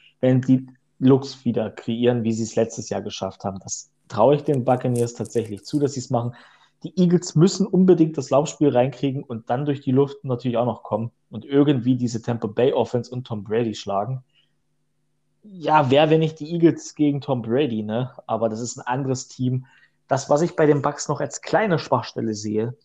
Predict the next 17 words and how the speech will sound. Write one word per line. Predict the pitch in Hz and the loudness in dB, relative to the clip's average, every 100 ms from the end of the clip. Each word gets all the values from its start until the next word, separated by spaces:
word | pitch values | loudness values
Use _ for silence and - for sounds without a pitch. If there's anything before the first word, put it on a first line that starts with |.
| _ _ - | _ _ -2
ist | 151 156 | -2 0
die | 170 | -2
Position | 165 147 139 151 139 | 0 0 2 2 0
auf | 127 - _ - | -2 -10 _ -2
Wide | 127 135 | 2 2
Receiver. | 143 135 143 131 131 - - _ _ - | 2 0 2 4 2 -2 -20 _ _ -6
Antonio | 117 135 139 131 | 0 2 4 2
Brown | 120 120 123 | 4 4 4
verloren, | 127 120 113 113 117 120 117 _ _ _ - | 2 2 2 0 -2 -4 -10 _ _ _ -10
Chris, | - 131 127 | 2 2 2
also | 110 101 | -4 -6
beziehungsweise | - - 110 104 | -8 -4 -2 -2
Gott | - - | -2 -2
sei | |
Dank | 101 139 | 0 0
verloren, | - 120 120 - _ _ - | 2 0 -2 -12 _ _ -8
Chris | - 127 - | 0 0 0